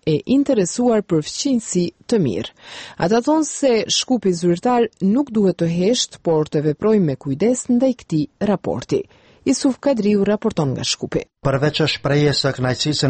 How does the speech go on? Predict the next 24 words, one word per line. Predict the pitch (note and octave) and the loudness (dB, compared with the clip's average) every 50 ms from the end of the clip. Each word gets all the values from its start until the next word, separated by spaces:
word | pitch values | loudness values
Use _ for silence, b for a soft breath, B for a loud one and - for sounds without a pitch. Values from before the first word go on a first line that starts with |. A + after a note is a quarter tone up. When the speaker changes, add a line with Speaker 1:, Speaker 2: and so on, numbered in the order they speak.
| C3 | 2
Speaker 2:
nga | A#2+ B2 B2+ C3+ | 2 2 0 0
ana | C#3 C3+ B2+ B2+ | 2 2 2 0
e | B2 | 0
shefit | - - C#3+ C#3 - C3+ B2 - | 0 0 -2 0 0 -2 -2 -2
të | B2+ A#2 A#2+ | -2 -2 -2
diplomacisë | A#2+ - C3 B2+ B2 B2+ B2 - D3+ C#3+ - - B2+ | -4 -2 0 0 0 0 -2 -2 -2 -2 0 0 0
Nikola | C3 C3 - C3+ C3 C3 B2 - | 0 0 0 0 0 0 0 -2
Popovski | - A#2+ G#2 - C3+ C#3 C3 - - D#3 C#3 | -4 -6 -2 -2 -2 -2 -2 -2 -2 -2 -2
për, | - C3 B2 | -2 -2 -2
siç | - - C3+ A#2+ - - - | -2 -2 -2 -2 -4 -4 0
thuhet, | C#3 C3+ C#3 C#3+ C#3 - | 2 2 2 2 2 0
të | C#3 - | -2 -2
përgjigjen | - B2 A#2 B2+ D3 C3+ C#3 B2+ C3 | -4 -6 -2 -2 -2 0 0 0 0
e | B2+ B2 | 0 0
marrë | B2 B2+ C3+ C#3+ C3 B2 | 0 0 0 0 -2 0
lidhur | C3+ C#3 B2+ C3 B2 | -2 0 0 0 0
me | A#2 B2+ B2+ | 0 2 2
nismat | C#3 C#3+ B2+ - C3 B2+ B2 - | 2 0 0 0 -2 -2 0 0
e | C3+ B2+ | -2 -2
tij | - D3 D3 | 0 0 0
në | C3+ B2+ C3 | 0 0 0
periudhën | C3 A#2+ C3+ C#3 B2+ C3+ C3 C3 | 0 0 0 2 2 2 0 0
e | B2 - | -2 -2
kaluar, | B2+ B2+ B2 B2+ C3 C#3 C#3+ C#3+ - | -2 -2 0 2 2 2 0 -2 -4